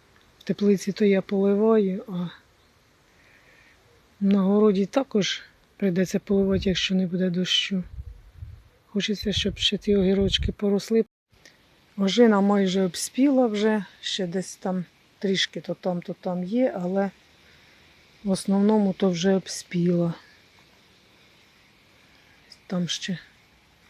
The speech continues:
ну, трішки ягідок є. Це треба ось недавно підв'язала.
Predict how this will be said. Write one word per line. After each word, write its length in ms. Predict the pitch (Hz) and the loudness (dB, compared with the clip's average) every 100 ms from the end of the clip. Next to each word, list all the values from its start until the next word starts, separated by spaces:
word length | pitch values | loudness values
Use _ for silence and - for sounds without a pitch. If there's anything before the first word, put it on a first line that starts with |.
| - - - - - _ - | -20 -20 -20 -20 -20 _ -8
ну, 180 | 185 175 | -6 -6
трішки 460 | 185 180 - - | -6 -6 -6 -2
ягідок 760 | 190 196 185 185 185 190 - 214 | -2 0 -2 -4 -4 -8 -8 0
є. 240 | 240 247 233 - _ _ _ _ _ - _ _ _ _ - | 2 2 0 -18 _ _ _ _ _ -20 _ _ _ _ -10
Це 140 | 196 | -8
треба 380 | - 202 190 190 | -2 0 2 2
ось 280 | 185 - - - _ _ _ _ _ - | 0 -4 -16 -20 _ _ _ _ _ -4
недавно 440 | 190 202 196 190 | 0 2 0 -2
підв'язала. 840 | 180 170 196 185 214 233 196 175 | -4 -2 0 2 4 4 2 -2